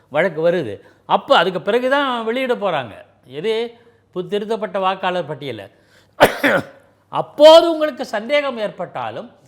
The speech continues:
அப்போது உங்களுக்கு அதில் ஏதும் தயக்கம் ஏற்பட்டாலும் அப்பீல் பண்ணுறதுக்கு வழி இருக்கு.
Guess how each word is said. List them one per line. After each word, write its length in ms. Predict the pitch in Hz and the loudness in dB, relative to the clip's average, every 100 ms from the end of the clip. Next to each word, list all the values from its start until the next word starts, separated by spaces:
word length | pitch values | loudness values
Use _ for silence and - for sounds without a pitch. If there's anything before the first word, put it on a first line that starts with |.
| - - | -20 -10
அப்போது 500 | 131 - 294 302 302 | -8 4 6 6 4
உங்களுக்கு 680 | 269 240 226 208 190 185 156 | -2 -2 -4 -4 -4 -6 -8
அதில் 240 | 180 196 | -8 -6
ஏதும் 440 | 190 208 233 214 175 _ _ - | -4 -6 -8 -12 -18 _ _ -4
தயக்கம் 420 | 185 233 233 214 | 0 0 -2 -8
ஏற்பட்டாலும் 600 | 170 131 139 135 143 269 | -8 -10 -12 -8 -6 -4
அப்பீல் 420 | 294 214 277 220 | -4 -4 -4 -6
பண்ணுறதுக்கு 220 | 214 175 | -6 -6
வழி 200 | 147 143 | -8 -8
இருக்கு. 300 | 123 95 - | -10 -14 -20